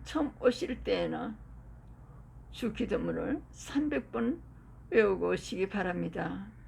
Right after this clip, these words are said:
이 말을 들은 밀턴은 속으로 화가 났다. 하지만 그렇게 하겠다고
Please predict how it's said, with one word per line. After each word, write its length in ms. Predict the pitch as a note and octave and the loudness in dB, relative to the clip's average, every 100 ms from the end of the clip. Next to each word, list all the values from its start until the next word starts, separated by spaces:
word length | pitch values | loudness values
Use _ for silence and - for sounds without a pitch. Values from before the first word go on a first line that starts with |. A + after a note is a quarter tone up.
| - - - - - - - - - - - - - - - - - - - - - - - - | -18 -18 -18 -18 -18 -18 -18 -18 -18 -18 -18 -18 -18 -20 -20 -18 -16 -18 -18 -18 -18 -16 -12 4
이 40 | |
말을 340 | A#3+ A3+ A#3 A3 | 8 10 10 8
들은 420 | B3 A3 G#3+ E4+ - | 4 4 0 0 -2
밀턴은 680 | G3+ G#3 - E3 E3+ F3+ | -2 -2 -2 -2 0 -2
속으로 600 | B3 - - F3 E3 F#3+ A3 - | -4 -2 0 2 2 0 -4 -10
화가 320 | - B3+ B3 | -4 -2 2
났다. 520 | A#3 F#3 - - A#3 - - - - - - - - - - - - - - | 0 -2 -4 -6 -6 -8 -16 -18 -18 -18 -16 -16 -16 -16 -16 -16 -16 -14 -6
하지만 460 | - C4+ C4 B3 B3+ | -2 2 6 6 6
그렇게 320 | A#3 A3 G#3+ | 4 4 4
하겠다고 840 | G#3+ A3+ A3 A3 F#3+ - E3 F3 | 6 4 2 4 0 0 -2 -2